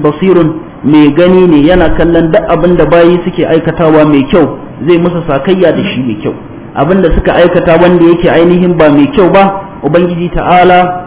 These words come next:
wato, zai musu sakayya wacce take ta dace da irin abin da suka aikatawa.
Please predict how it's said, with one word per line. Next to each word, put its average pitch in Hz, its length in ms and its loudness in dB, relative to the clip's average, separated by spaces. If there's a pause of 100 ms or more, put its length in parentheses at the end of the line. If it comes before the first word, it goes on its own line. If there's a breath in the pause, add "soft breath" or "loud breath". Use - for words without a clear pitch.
(120)
wato, 151 360 -2
zai 180 160 0
musu 180 220 -4
sakayya 175 580 0
wacce 180 220 0
take 160 300 -4
ta 170 200 0
dace 180 400 0
da 147 160 -2
irin 175 240 -2
abin 156 220 -2
da 147 100 0
suka - 180 -10
aikatawa. 120 520 -6